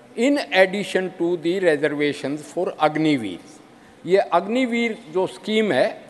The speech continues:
उसको बहुत आकर्षक बनाएगा। और अग्निवीर, क्योंकि युद्ध अपना स्वरूप चेंज कर चुका है, आज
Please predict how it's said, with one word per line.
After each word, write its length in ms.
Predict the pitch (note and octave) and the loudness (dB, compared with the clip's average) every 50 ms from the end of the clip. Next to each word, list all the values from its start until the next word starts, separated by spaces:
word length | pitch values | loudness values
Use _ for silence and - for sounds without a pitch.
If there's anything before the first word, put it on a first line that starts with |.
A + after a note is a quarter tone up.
| - - - - - - - | -20 -20 -20 -20 -20 -10 -6
उसको 600 | E3+ F3+ E3+ - - G#3+ G#3 G#3 G#3+ G#3+ - - - - - | -6 -6 -6 -6 2 4 4 4 4 2 0 -6 -16 -18 -14
बहुत 400 | G#2 G#2 D3 G3 G#3+ - - - - - | -6 -2 0 0 0 -2 -6 -18 -8 0
आकर्षक 600 | - D3+ D#3+ D#3 - F3+ F#3 - - A3+ - - | 2 2 2 2 0 -4 -4 0 2 0 0 0
बनाएगा। 560 | E3+ D3+ C3 B2 A#2+ A2 G#2+ G#2 G2 - - - - - - - - - - - - D3 | 0 -4 -2 0 0 -2 -2 -4 -8 -10 -12 -14 -16 -18 -20 -20 -20 -20 -20 -10 -2 -2
और 80 | D#3+ D3+ | -2 0
अग्निवीर, 840 | - D3 D#3 D#3+ F#3+ G#3 A#3+ C4 A#3+ A#3 A#3+ A#3 A#3 A3+ A#3 - - - - - - - - - - - - - - - | 2 2 0 2 2 2 2 2 2 2 0 0 0 -2 -6 -16 -20 -20 -20 -20 -20 -20 -20 -20 -20 -20 -20 -20 -12 0
क्योंकि 440 | - F3+ G3 F#3 G3+ G#3 G3 E3+ D#3 | 2 2 2 4 4 2 2 4 0
युद्ध 280 | G#3 C4 B3+ A3+ - - - D#3+ | -2 -2 0 -2 -4 -2 2 0
अपना 580 | E3 E3 - F3 F3 F3 E3+ E3 - - - - | 0 0 0 0 2 2 2 2 -2 -8 -18 -16
स्वरूप 500 | - - - E3 F3+ G3 A#3+ B3+ A#3 - | -10 0 0 2 2 2 0 0 -2 -4
चेंज 360 | - - F3+ F3+ F3 F#3 E3 | -2 2 2 4 4 2 0
कर 180 | - E3 D#3 C#3+ | 0 -2 -2 -2
चुका 380 | - D3+ C3+ - D#3 C#3+ C3+ | -2 -8 -6 0 2 2 2
है, 280 | A2+ A2+ C3 C4+ - - - - | 2 0 -4 -6 -10 -14 -10 -2
आज 260 | C3 C#3+ E3 D#3+ C#3 | 4 4 4 4 2